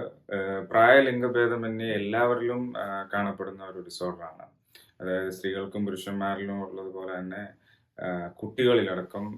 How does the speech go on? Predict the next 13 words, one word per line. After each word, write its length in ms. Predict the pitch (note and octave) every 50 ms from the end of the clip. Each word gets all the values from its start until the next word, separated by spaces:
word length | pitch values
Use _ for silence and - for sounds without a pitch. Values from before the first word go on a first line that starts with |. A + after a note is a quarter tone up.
| - -
ആഹ്, 260 | F2+ F2+ F2+ F2+ F2+ F#2
ഈ 160 | G2 F#2+ F#2+
ഒരു 160 | F#2 F#2 F#2 F2+ F2+
ഡിസോർഡർ 360 | E2+ - E2+ F2+ F2 F2 F#2 F#2 F2+
കാണാറുണ്ട്. 480 | F2 E2+ E2+ E2 - - E2 E2+ - - - - _ _ _ _ _ _ _ - - _ _ _ -
ആഹ്, 420 | - F#2+ F#2+ F#2+ F#2 F#2 F#2 F#2 F#2 F#2 - - _ _ - -
ഇപ്പോ 380 | G2+ G#2 G2+ - _ - A2+ A2+ A2+ A2 A2 - - -
സ്ത്രീകളിലും 580 | - - A2+ A#2 A#2 A#2+ B2 C3 C3+ C#3 C#3+ C#3
പുരുഷന്മാരിലും 640 | C3+ A#2+ - - B2+ B2+ B2 B2 A#2+ B2 B2 A#2+ A#2
വെച്ച് 240 | A2 G#2 - A2
നോക്കിയാല് 440 | G#2+ G2+ G2 F#2+ - G2 G2 G2+ A#2
പുരുഷന്മാരിലാണ് 880 | A#2+ A#2+ G#2+ G2 - - A#2 A#2 A2+ A#2 A#2+ A#2 A#2 G#2+ G#2 G2+ G#2 G#2
കൂടുതൽ 400 | - G2 G2 G2+ G2+ G#2 G#2